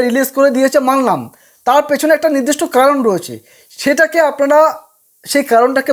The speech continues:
বোঝার চেষ্টা করেছেন কখনো? কখনো কি আপনারা বা, বা বাংলাদেশ ক্রিকেট বোর্ড, কখনো কি ইন্ডিয়ার ক্রিকেট বোর্ডের সাথে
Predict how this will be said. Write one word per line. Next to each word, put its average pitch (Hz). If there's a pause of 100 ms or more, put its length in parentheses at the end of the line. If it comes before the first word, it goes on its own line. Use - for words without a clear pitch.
বোঝার 233
চেষ্টা 262
করেছেন 262 (100)
কখনো? 214 (340)
কখনো 302
কি 302 (100)
আপনারা 269 (300)
বা, 202 (140)
বা 208 (100)
বাংলাদেশ 247
ক্রিকেট 254
বোর্ড, 202
কখনো 233
কি 277
ইন্ডিয়ার 254 (340)
ক্রিকেট 262
বোর্ডের 240
সাথে 254